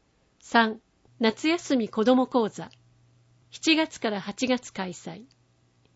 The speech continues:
全部で五つあります。一、手作り絵本教室。講師、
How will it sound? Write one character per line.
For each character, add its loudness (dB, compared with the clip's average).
全 2
部 -6
で -4
五 -12
つ -4
あ 0
り -8
ま -12
す。 -20
一、 -6
手 4
作 0
り 4
絵 4
本 2
教 0
室。 -18
講 2
師、 -6